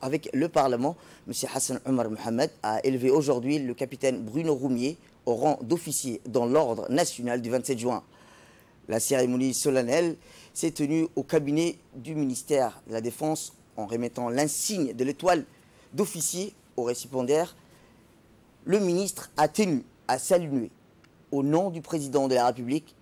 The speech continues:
le brillant et élan parcours professionnel du capitaine Bruno Roumier auprès de nos institutions de la police, de la gendarmerie nationale.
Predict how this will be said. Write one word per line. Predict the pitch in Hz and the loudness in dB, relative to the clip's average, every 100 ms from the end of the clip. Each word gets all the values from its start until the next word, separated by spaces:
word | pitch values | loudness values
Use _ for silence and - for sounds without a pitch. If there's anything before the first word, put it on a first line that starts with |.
| - | -8
le | 123 | -4
brillant | 113 120 170 165 - - | -4 -2 0 0 0 -4
et | 151 190 | 2 4
élan | 180 196 | 6 4
parcours | 196 175 - 180 - | 2 -2 0 -4 -2
professionnel | 196 175 180 - 135 131 160 | -8 -6 -4 -2 0 0 0
du | 139 | -2
capitaine | 147 135 - 139 123 | -2 -2 0 0 0
Bruno | 120 180 170 | -2 0 0
Roumier | 135 131 113 117 - - _ _ _ - _ _ - | 0 -2 -2 -4 -12 -20 _ _ _ -20 _ _ -4
auprès | 143 - 160 | -4 2 2
de | 135 | 4
nos | 131 131 | 2 0
institutions | 131 - 147 - 190 143 | -2 -8 -8 0 0 2
de | |
la | 127 | 0
police, | - 135 143 - - - | 0 -2 0 -2 -6 -2
de | |
la | 123 | -2
gendarmerie | 120 135 135 127 139 | 2 2 2 2 2
nationale. | 135 127 147 131 113 | 0 0 0 0 -2